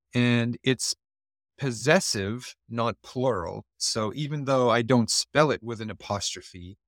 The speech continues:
it really is the feet of a bear. And the feet is not the thing that the bear walks upon, but it is the accomplishment of the bear. So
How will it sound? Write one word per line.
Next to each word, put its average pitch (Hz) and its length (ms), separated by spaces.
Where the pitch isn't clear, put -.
it 110 120
really 151 480
is 139 260
the 117 100
feet 156 500
of 113 120
a 110 40
bear. 101 520
And 139 120
the 131 60
feet - 600
is 131 220
not 131 460
the 117 100
thing 131 360
that 120 200
the 120 80
bear 110 320
walks 139 360
upon, 98 580
but 110 220
it 110 160
is 110 400
the 107 160
accomplishment 104 960
of 98 180
the 95 80
bear. 87 460
So 104 420